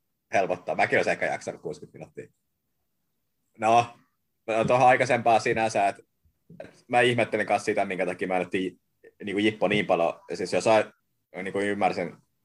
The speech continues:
Tintin kommenteissa, että olisi pitänyt väsyttää Jippo, niin mitä järkeä siinä, että se annetaan pelaa, pitää palloa niin kauan, koska kyllähän se nyt palautuu sitten niistä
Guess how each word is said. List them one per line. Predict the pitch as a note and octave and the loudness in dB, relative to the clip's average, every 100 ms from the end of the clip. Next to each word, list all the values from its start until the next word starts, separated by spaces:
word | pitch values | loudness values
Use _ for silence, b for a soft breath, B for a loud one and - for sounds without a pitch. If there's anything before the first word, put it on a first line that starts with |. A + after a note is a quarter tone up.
| _ | _
Tintin | F2+ E2+ E2 | -6 -2 -2
kommenteissa, | D2+ D#2 D#2+ D#2 | -4 -4 -6 -6
että | F2+ | -6
olisi | D#2+ - | -8 -8
pitänyt | D#2 F2 F2 | -8 -4 0
väsyttää | F#2 F#2 - D2 | 0 0 -6 -8
Jippo, | - - | -8 -8
niin | E2 | -6
mitä | F2 | 0
järkeä | F#2 F2 E2+ | 0 0 -2
siinä, | G2 F2+ D#2 | -4 -4 -4
että | D#2 | -6
se | E2 | -6
annetaan | D#2+ D#2+ - D#2+ | -8 -8 -8 -6
pelaa, | F#2 E2+ E2 D#2 _ _ _ _ _ _ _ _ _ _ _ _ - | -2 0 0 -2 _ _ _ _ _ _ _ _ _ _ _ _ -6
pitää | G#2+ F2+ | -2 0
palloa | - F2+ E2+ E2+ | 2 2 2 0
niin | E2 | -2
kauan, | E2 F2+ E2+ | 0 0 0
koska | E2 - - | -6 -10 -6
kyllähän | F2 F2+ | -4 -4
se | G2+ | -6
nyt | F#2+ | 0
palautuu | G#2 F#2+ F2+ E2+ E2+ | 2 4 4 0 -6
sitten | F2 - E2 | -6 -8 -6
niistä | D#2+ - E2 - | -6 -2 -4 -4